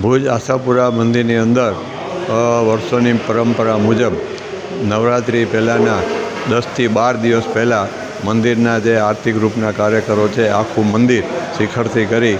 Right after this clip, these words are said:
અને સભા મંડપ, નિજ મંદિર સહિત આખું ચકચકિત કરી નાખે છે.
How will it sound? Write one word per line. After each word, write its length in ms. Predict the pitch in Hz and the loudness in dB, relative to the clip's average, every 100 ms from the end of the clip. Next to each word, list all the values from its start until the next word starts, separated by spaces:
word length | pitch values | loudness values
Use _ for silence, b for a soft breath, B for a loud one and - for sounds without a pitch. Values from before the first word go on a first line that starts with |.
| - - - - | -4 -10 -10 -4
અને 320 | 107 113 113 | 0 0 0
સભા 380 | 107 104 120 120 | -2 -2 0 0
મંડપ, 480 | 113 117 107 113 110 107 | 0 0 2 0 -2 -2
નિજ 200 | 107 120 | 0 2
મંદિર 360 | 117 113 113 110 | 2 2 2 0
સહિત 320 | - 117 110 - - - 107 | 0 -2 -2 -6 -10 -10 -6
આખું 300 | 110 - 107 | -4 0 0
ચકચકિત 600 | 120 - 123 117 120 98 | 0 -2 -2 -2 -2 -2
કરી 180 | 110 117 | 0 0
નાખે 300 | 117 123 120 | 0 0 0
છે. 200 | 123 | 0